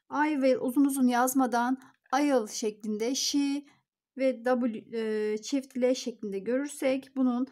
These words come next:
will ekini karşıladığını, will, will eki de,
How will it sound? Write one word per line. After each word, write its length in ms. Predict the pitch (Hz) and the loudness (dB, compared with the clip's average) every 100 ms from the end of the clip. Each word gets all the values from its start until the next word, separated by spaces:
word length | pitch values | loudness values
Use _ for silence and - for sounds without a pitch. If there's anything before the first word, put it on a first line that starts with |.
| - - | -10 -12
will 420 | 226 269 330 330 | -2 2 4 2
ekini 360 | - 254 254 220 | -4 -4 -2 -2
karşıladığını, 880 | 269 254 254 240 208 208 208 240 269 - _ - | 0 -2 -2 -6 -4 -4 -4 -4 -6 -10 _ -6
will, 320 | 269 262 262 | -2 0 0
will 220 | 254 269 | -2 -2
eki 220 | 262 254 | -2 -4
de, 180 | 233 233 | -8 -8